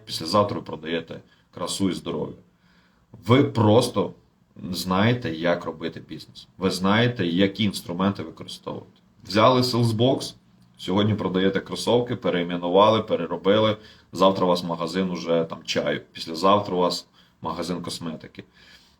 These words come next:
потім у вас магазин ни-, ни-, нижньої білизни і так далі. Але основна фішка, у вас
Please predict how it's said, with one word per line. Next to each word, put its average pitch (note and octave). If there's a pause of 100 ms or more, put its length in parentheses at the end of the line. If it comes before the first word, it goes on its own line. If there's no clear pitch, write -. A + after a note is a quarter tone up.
(320)
потім A2+
у -
вас F#2
магазин F2 (140)
ни-, G2+
ни-, G#2
нижньої G#2+
білизни G2
і -
так F#2+
далі. E2+
Але F2 (140)
основна D#2
фішка, - (360)
у F#2
вас F#2+